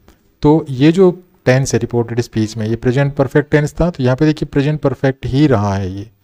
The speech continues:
ठीक है, इसमें कोई बदलाव नहीं आया है। यहाँ पे have written था, यहाँ पे has written है, तो टेंस वही है। कभी आप ये समझो कि यहाँ have था तो यहाँ has हो गया, टेंस वही है, बस ये have यहाँ पे इसलिए था क्योंकि इसका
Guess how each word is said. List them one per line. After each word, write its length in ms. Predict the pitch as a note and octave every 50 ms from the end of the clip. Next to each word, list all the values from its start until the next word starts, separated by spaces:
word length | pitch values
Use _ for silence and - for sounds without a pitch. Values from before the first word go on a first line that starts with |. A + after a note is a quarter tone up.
| _ _ _ _ _ _ _ -
ठीक 140 | F3 F3+ F3+
है, 60 | F3
इसमें 240 | D3 C#3 - D#3 D#3
कोई 140 | - D3
बदलाव 400 | C3+ C3+ A#2+ A#2+ A#2+ A#2+ A#2+ A#2+ A2+
नहीं 140 | G#2+ G#2 G2+
आया 140 | G2+ G2
है। 220 | F#2+ G2 G2+ G#2+ - _ _ _ _ _ _ _ _ _ _ B2+
यहाँ 140 | A#2+ A#2+
पे 120 | B2 C#3 C#3
have 240 | A#2 B2+ A#2+ B2 C3
written 280 | C3+ C3 - D3+ D3+
था, 140 | C#3 D#3+ D#3+ E3+ F#3 - - _ _ _ _ _ -
यहाँ 120 | B2 B2
पे 100 | - D#3
has 260 | B2+ B2 A#2+ A#2 A2 A2+
written 280 | G#2 G2+ - G#2 G2
है, 180 | F#2 F#2+ G#2+ - _ _ _ _ - - - _ -
तो 60 | C#3+
टेंस 360 | A#2+ - C#3+ D#3 F3 E3+ -
वही 300 | D#3+ C#3+ C#3+ D3+ E3+ E3
है। 200 | D#3 D3+ E3+ F3+ E3+ -
कभी 200 | - C3 C3 C#3+
आप 140 | C#3+ C#3 C3
ये 120 | C#3+ C#3+ C#3
समझो 300 | D3+ C#3 C3 B2+ C3+ C3
कि 100 | C3+ C3
यहाँ 240 | B2+ B2+ B2 A#2+
have 300 | A#2 A#2 A#2+ B2+ B2 A#2+
था 80 | C3+ A#2+
तो 80 | B2+ B2+
यहाँ 260 | A#2+ A#2+ A#2 A#2 A2
has 180 | A2 A#2 A#2
हो 100 | B2 A2+
गया, 120 | G#2+ A#2 A#2
टेंस 360 | A#2 - C3+ C#3 D3+ D3+ -
वही 260 | C3 A#2+ C3 C#3+ D3 C3+
है, 160 | C3 D#3 F#3+ - _ _ - - _ _ _ -
बस 180 | C3 C#3 - E3
ये 120 | D#3+ D3+ C3+
have 260 | A2 A#2+ B2 B2+ D3
यहाँ 200 | D#3+ D3 C3+ C3 B2+
पे 120 | D#3 D3+ -
इसलिए 280 | C3 - C3+ C3+ C#3 C#3+
था 140 | C3 D3 D#3
क्योंकि 300 | D#3 - C3+ B2+ - C3
इसका 460 | A#2+ - - - B2+ B2 B2+ B2+ B2+